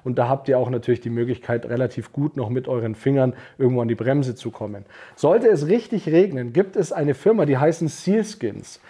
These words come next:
Sealskins bauen Sachen, die sehr, also die, da geht kein Wasser durch. Das ist alles wasserdicht, also es ist wirklich wasserdicht. Und da gibt's diese schicken, ähm, Neon-Handschuhe. Ihr seht schon, die habe ich noch nicht wirklich häufig angehabt.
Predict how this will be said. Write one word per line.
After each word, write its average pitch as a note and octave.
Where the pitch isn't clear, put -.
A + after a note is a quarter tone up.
Sealskins G#3
bauen D#3+
Sachen, E3+
die E3+
sehr, F#3
also D3
die, D#3
da D#3+
geht G3
kein D#3+
Wasser F3+
durch. A#2+
Das C3+
ist D3
alles G3+
wasserdicht, D3+
also C3+
es B2+
ist B2
wirklich F3
wasserdicht. B2+
Und C3
da C#3
gibt's B3+
diese E3
schicken, A3
ähm, D3+
Neon-Handschuhe. D3+
Ihr D3
seht F3
schon, C#3+
die C3+
habe C#3+
ich B2+
noch B2
nicht C#3+
wirklich C3
häufig C3+
angehabt. C#3+